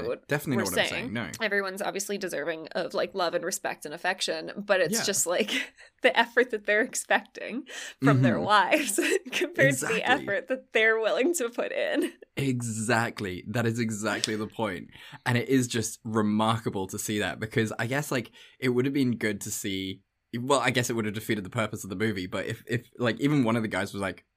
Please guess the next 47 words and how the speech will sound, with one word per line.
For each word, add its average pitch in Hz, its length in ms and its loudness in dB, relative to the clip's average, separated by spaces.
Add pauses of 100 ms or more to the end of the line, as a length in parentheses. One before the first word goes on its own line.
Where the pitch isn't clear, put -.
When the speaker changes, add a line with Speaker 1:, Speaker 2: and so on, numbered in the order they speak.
Speaker 2:
"Can 107 160 -4
you 98 140 -2
make 120 260 -2
me 151 320 0 (240)
sort 143 200 4
of 135 140 2
that 131 160 4
attractive 156 540 -2
and 147 140 0
beautiful 151 440 0
as 110 180 0
you 110 160 -2
are 113 120 0
to 127 100 -8
the 120 80 -2
Stepford 117 400 -4
Speaker 1:
Yeah. 127 60 0
Speaker 2:
wives? 139 280 2
Because, 120 220 -4
like, 113 240 -4
clearly 151 320 2
you've 110 200 2
got 120 100 4
Speaker 1:
Yeah. - 20 -6
Speaker 2:
the 110 60 -8
tech 113 320 -4
to 110 100 -10
do 113 280 0
that. 82 260 -6 (320)
Just 123 280 -4
don't 120 220 0
do 117 100 -2
the 107 80 0
brainwashing 110 640 -2
stuff. 82 320 -10
Speaker 1:
Exactly. - 420 -6
Speaker 2:
And 120 100 2
that 117 100 2
way 110 160 0
I 110 80 2
can 120 140 -2
have, 120 140 -2
like, 95 260 -6
six-pack - 560 -2
abs 95 260 -4
and 107 140 -10
shit." 69 220 -10